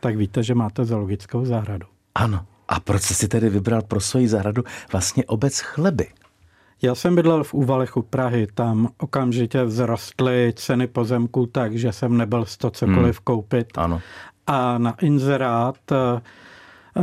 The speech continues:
Speaker 1: v Enans, eh, jsme, „Prodám faru, eh, pět tisíc metrů čtverečních“, tak, eh, jako katolíci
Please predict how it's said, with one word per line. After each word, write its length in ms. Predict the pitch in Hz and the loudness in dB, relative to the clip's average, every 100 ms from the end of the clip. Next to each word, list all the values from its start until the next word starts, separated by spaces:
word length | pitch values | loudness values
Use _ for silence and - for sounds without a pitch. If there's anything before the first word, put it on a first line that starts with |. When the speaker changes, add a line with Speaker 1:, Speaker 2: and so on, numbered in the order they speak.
| 131 | 0
Speaker 1:
v 160 | - - | -2 -4
Enans, 640 | 156 131 123 123 147 - 147 | 0 2 2 2 0 0 0
eh, 40 | 131 127 | 2 0
jsme, 760 | 120 - 135 131 131 127 120 120 | -2 -2 0 2 2 0 0 -2
„Prodám 400 | 135 127 139 175 | -2 0 0 -2
faru, 540 | 170 151 127 117 165 175 - _ _ _ _ _ _ _ - 180 | -2 -2 0 -2 -4 -8 -20 _ _ _ _ _ _ _ -8 -2
eh, 40 | 127 117 117 113 - | 0 2 2 0 -2
pět 160 | 131 123 | -2 0
tisíc 420 | 131 - 151 - | -2 -2 -4 -2
metrů 360 | 143 127 139 143 | -2 -2 -4 -4
čtverečních“, 920 | - 135 131 123 - 147 151 147 - - | -2 0 0 -2 -2 0 2 0 -6 -4
tak, 380 | 131 131 - | -2 -2 -4
eh, 60 | 156 139 139 135 127 _ - - - - - _ _ _ _ _ _ _ _ _ _ _ _ | 0 2 2 0 -4 _ -20 -20 -20 -20 -20 _ _ _ _ _ _ _ _ _ _ _ _
jako 300 | - 123 165 | -2 0 0
katolíci 1000 | 151 147 - 139 117 - - 120 127 143 | -2 -2 0 -2 -2 -4 0 2 2 0